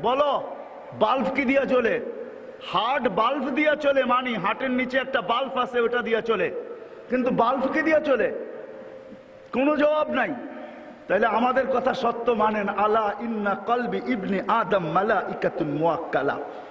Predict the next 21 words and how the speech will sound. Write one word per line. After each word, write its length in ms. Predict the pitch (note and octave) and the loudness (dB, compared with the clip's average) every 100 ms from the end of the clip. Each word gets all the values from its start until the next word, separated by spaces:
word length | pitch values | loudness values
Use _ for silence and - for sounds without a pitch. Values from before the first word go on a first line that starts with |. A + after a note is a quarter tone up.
| - | 0
একজন 480 | A3 A#3 - A#3+ G3 F#3+ | 0 2 2 2 2 2
ফেরেশতা 480 | B3 D4 - - G#3 | 4 2 0 0 0
হাড়ের 380 | F#3+ A#3+ B3+ | 2 2 2
উপরে 300 | A#3 A#3 G#3 | 2 2 2
বসে 300 | F3+ F#3 G3+ F3+ - | 2 0 0 -2 -2
পাঞ্চ 360 | F#3+ F3 - | -2 -2 -4
করতেছে, 460 | - D3 A#2+ B2 B2 - | -4 -4 -4 -6 -8 -8
পাঞ্চ। 460 | - B2 - - F#3+ F3 - - - - - - - - - - - - - - - - - | -10 -8 -8 -10 -10 -12 -14 -18 -16 -16 -12 -10 -8 -8 -6 -6 -8 -8 -8 -10 -12 -14 -2
চিপ 200 | E4 F4 | 0 2
দেয়, 340 | A#3+ D#4+ D4 | 2 2 4
রক্ত 300 | A#3+ B3 C4 | 2 2 2
বাহির 380 | A3 G#3+ G3 G#3 | 2 2 2 4
হয়ে 200 | G3+ F#3 | 4 2
যায়, 140 | F3+ F3+ | 0 -2
ছেড়া 320 | F3 C4 D#4 | -2 0 2
দেয়, 160 | C#4+ D4 | 2 2
আবার 300 | C4 A3 F#3 | 2 2 -2
রক্ত 240 | G#3 - F#3+ | -4 -4 -2
টাইনা 260 | A3 G#3+ F#3 | -2 0 0
নিয়ে 160 | E3+ | 0
আসে। 280 | D3 C3+ - | 0 -2 -6